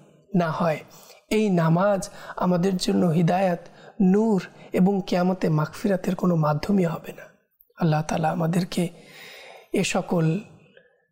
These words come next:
বেনামাজিদের অন্তর্ভুক্তি থেকে হেফাজত করুন,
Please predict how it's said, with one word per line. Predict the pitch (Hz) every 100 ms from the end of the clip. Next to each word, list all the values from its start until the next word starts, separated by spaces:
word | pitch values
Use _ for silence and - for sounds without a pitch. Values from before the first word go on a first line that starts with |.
| _ - 233
বেনামাজিদের | 185 208 202 175 170 185 170 170
অন্তর্ভুক্তি | 160 165 190 170 165 - 185
থেকে | 180 165 175
হেফাজত | 160 - 156 190 -
করুন, | 170 160 156